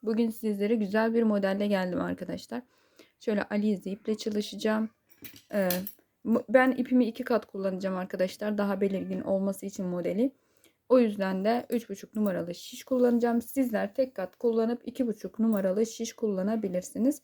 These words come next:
Ben anlatım yapacağım için iki, iki katlı anlatacağım sizlere şimdi. Bismillahirrahmanirrahim diyorum.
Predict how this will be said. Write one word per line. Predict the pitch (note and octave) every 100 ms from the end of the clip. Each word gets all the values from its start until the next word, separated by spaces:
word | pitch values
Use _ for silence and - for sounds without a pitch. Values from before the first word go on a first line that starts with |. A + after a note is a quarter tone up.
| _ _ _
Ben | C4 B3+
anlatım | C4 A#3+ A3 G3+
yapacağım | G#3+ A3 G#3+ A3 F#3+
için | - C4+ C4+ _ _ _
iki, | C4 B3+ -
iki | A3 B3 B3+
katlı | B3 F#3+ - A3+ B3 - _ _ - -
anlatacağım | A#3 G3 F#3+ F3 F#3
sizlere | F#3 F#3+ F#3 F#3
şimdi. | F#3 G3 G#3+ C4+ C4 _ _ _
Bismillahirrahmanirrahim | - - E4+ B3+ G3+ G3 G3 G3+ G3 G3 F#3+ F#3 F#3+
diyorum. | G#3+ B3+ G3+ C4